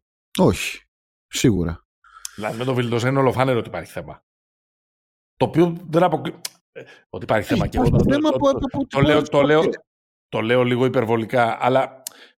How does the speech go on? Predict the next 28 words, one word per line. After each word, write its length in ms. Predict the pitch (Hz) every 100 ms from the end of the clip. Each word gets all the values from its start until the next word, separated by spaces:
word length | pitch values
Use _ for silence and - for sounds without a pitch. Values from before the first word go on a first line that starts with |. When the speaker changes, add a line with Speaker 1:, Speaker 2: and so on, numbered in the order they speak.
| -
Speaker 2:
είναι 240 | 226 208 196
ολοφάνερο 640 | 196 196 233 208 160 131
που 160 | 123 147
έλεγε 420 | 156 147 135 143
ο, 420 | 143 147 147 156
ε, 240 | 160 160 143
το 120 | 135
ρωτήσανε 480 | 143 147 160 123 113
τώρα 420 | 139 123 113 107
τον, 260 | 123 120 120
ε, 140 | 123
τον 120 | 123
Βιλντόσα, 400 | 123 143 151 104
λέει, 120 | 123
"Εγώ 120 | 127 131
με 100 | 143
τον, 480 | 139 123 120 113 120
με 100 | -
τον 140 | 135
Ιβάνοβιτς 380 | 107 156 170 156
έχω 100 | 160
παίξει 200 | 143 131
το 60 |
καλύτερο 300 | 147 127 123
μπάσκετ 280 | 117 110 107
της 80 | 92
ζωής 220 | 120 190
μου". 200 | 196 214